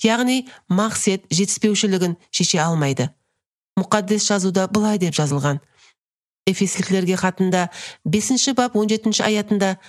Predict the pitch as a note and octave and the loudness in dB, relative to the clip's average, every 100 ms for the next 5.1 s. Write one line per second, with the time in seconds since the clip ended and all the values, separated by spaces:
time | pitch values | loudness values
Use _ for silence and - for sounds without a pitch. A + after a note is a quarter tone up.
0 | - - - G3+ G#3+ B3+ B3 B3+ B3 - | -20 -8 -2 0 0 0 0 0 -2 0
1 | G#3+ - A#3+ B3 G#3+ A#3 A3 A3 G#3+ - | -4 -2 -2 0 0 2 2 0 0 -6
2 | - - G3 A#3+ B3+ A#3+ C4+ C#4+ C#4 G3+ | -18 -4 0 2 2 2 0 0 0 0
3 | F#3+ F3 F3+ F3+ E3+ - - F3+ B3+ A#3 | 2 0 0 0 -2 -6 -2 0 0 0
4 | G#3 F#3 F3+ - G3 E3+ D3 C3+ C#3 B2+ | 0 0 -2 -2 -2 0 -2 -2 0 -2